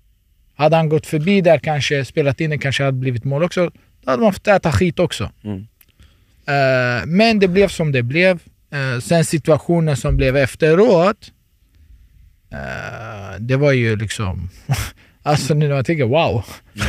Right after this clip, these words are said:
Speaker 1: <laughs> vilken grej. Eh, men åt helvete. Eh, massa, alltså min, min, min telefon, den brann. Jag kunde inte komma in i något.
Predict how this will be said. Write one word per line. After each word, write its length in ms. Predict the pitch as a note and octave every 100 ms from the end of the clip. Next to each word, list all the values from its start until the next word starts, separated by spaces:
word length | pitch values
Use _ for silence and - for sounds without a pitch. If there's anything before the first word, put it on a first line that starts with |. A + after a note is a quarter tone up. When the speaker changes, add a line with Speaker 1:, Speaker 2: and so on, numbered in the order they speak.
| -
Speaker 1:
<laughs> 60 |
vilken 340 | D3+ - D3 B2+
grej. 400 | C#3 D#3+ A2+ F#2+ - _ _ C3
Eh, 960 | G#2+ F#2+ F2 E2+ E2+ F#2 F#2 G2 A2 A#2+ _ -
men 180 | C#3+ C#3+
åt 120 | C3
helvete. 580 | D3 C#3+ D3+ - G2 F#2 _ _ _ _ _ _ _ _ _
Eh, 560 | B2+ A2 F#2 F#2+ F#2 D#2+ F2 - _ _ _ _ _ _ _ _ _
massa, 840 | A#2 C3 C#3 B2+ - - - - B2+
alltså 280 | B2+ - C3+
min, 360 | C3+ C3 B2+
min, 640 | C3+ B2+ A#2+ G#2 E2 E2 - _ - - G#2 A2+ B2+
min 180 | C3+ B2+
telefon, 880 | - C3+ B2 - - A#3 G3 - - _ - - - - - - - -
den 280 | B2+ B2
brann. 440 | B2 D#3 C3+ G2+ D#2+ - - - -
Jag 160 | A#2+ A#2
kunde 180 | D#3+ E3+
inte 140 | B2+
komma 260 | - A#2+ A2
in 220 | G3 C#3
i 60 |
något. 300 | F2+ F2+ -